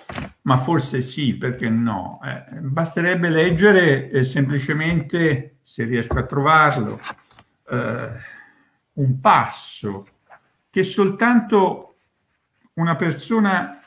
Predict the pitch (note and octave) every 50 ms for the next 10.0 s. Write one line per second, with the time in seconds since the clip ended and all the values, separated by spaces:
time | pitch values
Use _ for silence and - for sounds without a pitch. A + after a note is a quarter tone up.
0 | _ _ _ _ - E3 D#3 E3 F3 F#3+ G3+ G3+ F#3 E3+ E3 D#3+ D#3 D#3 D3+ D3
1 | D3 C#3+ - - _ _ _ _ _ _ _ - - - - - _ _ _ _
2 | _ _ - - D#3+ E3 D#3+ D3+ D3+ D#3 D3+ D3+ D3+ C#3+ D3 G3 G#3+ G#3 - D3
3 | B2+ B2+ A#2 A2 - - - - A3 G3 C3+ G#2 G2 - - A2 G2+ - - A2+
4 | G#2 G2+ - - - C3+ A#2+ A2 G#2+ A2 A2+ G2+ G#2 A2 G#2+ A2 - A#2+ G#2 G#2+
5 | - - - G#2+ G#2+ A2 G#2+ A2 G#2+ - G#2 G#2+ G#2+ G#2 B2 - - _ _ _
6 | _ _ _ - G2+ G#2 A2 A#2 B2 - _ _ _ _ _ _ _ _ _ _
7 | _ _ _ _ _ _ _ _ _ _ _ _ _ _ _ _ _ _ _ _
8 | _ _ _ _ _ _ _ _ _ _ _ _ _ _ - C3+ D3+ E3 G3 G#3
9 | G#3 A3 A#3+ B3+ A3+ B3 G3 E3 D#3+ D3+ C3+ - - - C3 C3 - - - _